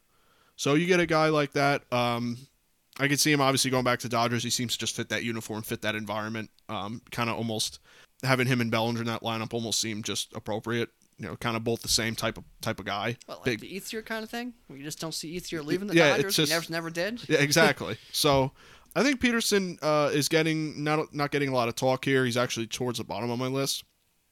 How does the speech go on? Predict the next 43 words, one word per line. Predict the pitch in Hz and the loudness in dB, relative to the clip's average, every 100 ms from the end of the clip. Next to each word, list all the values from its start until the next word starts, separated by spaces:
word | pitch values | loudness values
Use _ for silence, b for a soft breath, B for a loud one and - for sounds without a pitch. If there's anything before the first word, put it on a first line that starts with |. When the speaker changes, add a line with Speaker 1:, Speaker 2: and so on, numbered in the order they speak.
| - | -4
Speaker 1:
And | 175 | 0
I | 240 | 0
think | 285 240 | -2 -4
he | 226 202 | -6 2
does | 202 180 - | 2 2 0
hold | 160 151 | 0 2
a | |
lot | 143 135 | 4 4
of | 120 | 4
value. | 120 135 143 165 - b b b _ - | 2 2 0 -2 -8 b b b _ -4
So | 147 139 | 2 4
I | 175 | 4
could | 285 | 4
see | - 151 | 0 2
Jock | 139 135 | 0 2
Peterson, | 147 135 - 127 120 113 - | 0 0 0 0 -2 -4 -8
uh, | 120 113 110 | -2 0 0
going | 113 120 117 113 | 0 0 0 2
to | 113 113 110 | 0 0 0
quite | 156 | 2
a | 156 | 2
few | 165 147 | 0 -2
teams, | 160 147 147 143 | 0 2 0 -4
but, | - 117 - - b b b 120 | 0 0 0 -8 b b b -2
uh, | 120 113 - | 0 2 0
I | 131 | 0
think | 156 131 | 0 0
he | |
does | 131 127 117 | 0 2 2
end | 113 | 0
up | 107 | -4
coming | - 107 | -6 -6
back, | 104 101 - - _ _ _ - | -4 -6 -6 -16 _ _ _ -8
uh, | 101 104 | -6 -6
around | 107 101 110 | -6 -8 -8
to | - 104 | -6 -6
the | 101 | -6
Dodgers, | 95 92 98 101 | -6 -6 -8 -10
and | 98 | -10
he | 101 | -6
just | - | -4
stays | - 69 - | -2 -4 -6
there, | 71 | -8